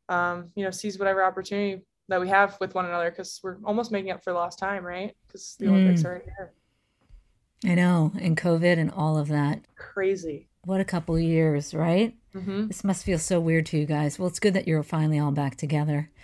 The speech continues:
Speaker 2: Where, where's actually the residential, residential training camp?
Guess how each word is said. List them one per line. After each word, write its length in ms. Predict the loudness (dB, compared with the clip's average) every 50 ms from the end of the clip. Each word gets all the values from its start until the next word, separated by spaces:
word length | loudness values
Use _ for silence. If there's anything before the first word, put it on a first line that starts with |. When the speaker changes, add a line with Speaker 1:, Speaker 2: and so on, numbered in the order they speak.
| -20 -18 -18 -14 -2 6
Speaker 2:
Where, 200 | 8 10 10 10
where's 280 | 10 8 8 8 8 8
actually 440 | 6 4 4 4 0 2 2 2 2
the 100 | 0 2
residential, 680 | 2 2 2 2 0 -2 -2 -2 -2 -2 -2 -2 -2 -6
residential 840 | -6 -2 0 0 0 0 -2 -2 0 0 0 0 0 -2 -4 -4 -4
training 320 | -2 -2 -2 -2 -2 -4
camp? 240 | -4 -4 -6 -6 -8